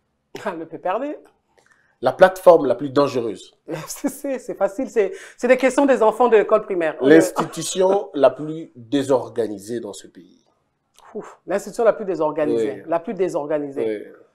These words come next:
Speaker 1: Elles sont quasiment toutes, euh, désorganisées, mais, euh, le Parlement.
Speaker 2: Le Parlement.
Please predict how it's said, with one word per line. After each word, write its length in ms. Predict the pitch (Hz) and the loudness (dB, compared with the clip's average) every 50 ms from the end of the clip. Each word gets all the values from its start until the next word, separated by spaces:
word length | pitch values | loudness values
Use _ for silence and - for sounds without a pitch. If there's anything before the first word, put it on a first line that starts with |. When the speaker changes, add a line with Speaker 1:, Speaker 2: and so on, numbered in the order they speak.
| _ _ _ _ _ _ _ - | _ _ _ _ _ _ _ -14
Speaker 1:
Elles 100 | 156 147 | -14 -10
sont 120 | - 214 | -10 -8
quasiment 380 | 202 180 156 131 156 160 170 175 | -6 -6 -8 -6 -8 -8 -8 -10
toutes, 340 | - - 190 190 - - | -12 -14 -16 -16 -12 -10
euh, 280 | 151 135 131 127 131 139 | -8 -6 -6 -6 -8 -12
désorganisées, 840 | 139 135 156 151 139 147 131 123 139 131 131 131 139 143 180 240 247 | -14 -14 -14 -10 -8 -8 -8 -8 -10 -12 -12 -14 -12 -10 -8 -8 -6
mais, 160 | 190 160 139 | -6 -6 -6
euh, 140 | 135 131 131 | -6 -6 -6
le 120 | 139 156 165 | -8 -8 -6
Parlement. 380 | - 143 143 131 120 113 - - _ _ _ _ _ - | -6 -6 -8 -8 -10 -14 -16 -18 _ _ _ _ _ -12
Speaker 2:
Le 140 | 104 113 | -10 -10
Parlement. 300 | - 98 78 76 73 - | -8 -10 -12 -12 -16 -18